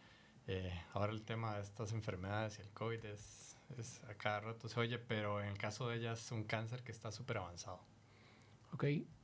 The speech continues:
Speaker 2: y cuando me contás esta historia, digamos, una amiga con un cáncer súper avanzado, quisiera empezar por,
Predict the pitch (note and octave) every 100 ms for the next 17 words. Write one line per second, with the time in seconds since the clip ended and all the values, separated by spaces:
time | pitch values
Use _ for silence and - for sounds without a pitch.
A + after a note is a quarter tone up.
0 | - - C#3+ - - - - - - D3+
1 | C3+ B2+ B2 A#2 A#2+ C3 D3+ - D#3 -
2 | D#3+ D#3 C3+ C3+ C#3+ B2 - - - C3+
3 | C#3+ C#3+ D#3+ D#3+ B2+ B2+ C#3+ C#3 D#3 -
4 | C#3+ C3+ A#2+ A2+ C3+ C3+ E3 - - -
5 | - - - - - - - - - -
6 | - - - - B2+ C3 C#3+ C#3+ E3+ E3+
7 | A#2+